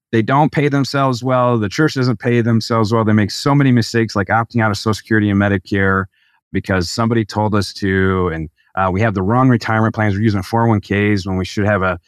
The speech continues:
four oh three nine church retirement plan. And, and all the mistakes you can think of happen at every single church. We've never met a single church that had it all right,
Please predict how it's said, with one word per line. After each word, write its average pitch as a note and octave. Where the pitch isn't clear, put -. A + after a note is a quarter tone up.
four A2
oh -
three G#2+
nine G#2
church -
retirement G2+
plan. A2
And, A#2+
and A#2+
all F3+
the F#3
mistakes D#3
you B2
can A#2+
think C3
of F2+
happen A#2
at F#2+
every B2
single G#2+
church. F2+
We've F2+
never A2+
met G#2+
a F2+
single C3
church G#2+
that E2+
had G2
it E2+
all G2
right, F2+